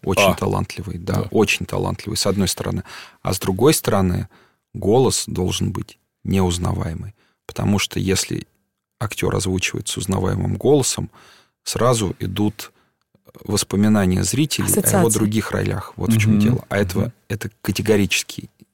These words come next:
Speaker 1: вот этого не должно быть вообще.
Speaker 3: А я как раз хотела спросить, как вы выбирали артистов для озвучивания? Вы кастинг какой-то
Speaker 1: Кастинг.
Speaker 3: проводили?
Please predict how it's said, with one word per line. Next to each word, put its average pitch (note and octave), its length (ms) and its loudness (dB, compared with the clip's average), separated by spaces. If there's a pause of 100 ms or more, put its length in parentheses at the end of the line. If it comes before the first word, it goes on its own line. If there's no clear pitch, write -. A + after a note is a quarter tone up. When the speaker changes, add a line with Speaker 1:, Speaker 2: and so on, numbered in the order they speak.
Speaker 1:
вот - 240 -6
этого G2+ 240 -2
не G2 80 0
должно G2 340 -2
быть F#2 220 -8
вообще. - 380 -8 (140)
Speaker 3:
А G3+ 120 2
я A#3 160 6
как B3+ 160 2
раз C#4 160 6
хотела A#3 400 4
спросить, A#3 600 4
как A#3 220 4
вы G#3+ 120 6
выбирали G#3 680 6 (200)
артистов G3 800 0
для F#3 280 2
озвучивания? F3+ 840 0
Вы G#3 600 6
кастинг C4+ 360 6
какой-то A3 300 4
Speaker 1:
Кастинг. G#3+ 300 6
Speaker 3:
проводили? G3+ 300 4